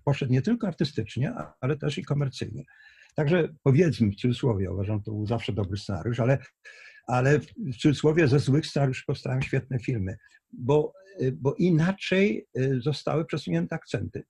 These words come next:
Znowu nie będę się o tym roz-, na tym rozwodził, ale to jest bardzo proste przeprowadzenie, y,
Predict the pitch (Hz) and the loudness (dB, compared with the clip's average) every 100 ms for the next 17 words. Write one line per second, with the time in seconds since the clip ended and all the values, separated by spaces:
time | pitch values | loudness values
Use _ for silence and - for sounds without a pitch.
0 | - 180 165 147 147 170 185 175 156 156 | -2 0 0 0 0 0 0 -2 -2 -2
1 | 151 131 156 151 147 151 120 120 131 143 | -2 -2 -2 -2 0 0 0 -2 0 0
2 | 175 180 170 214 302 - 139 - - 98 | 0 0 -4 -4 -6 -6 -8 -8 -4 -2
3 | 107 98 98 - - - 117 | -2 -2 -4 -12 -10 -2 -2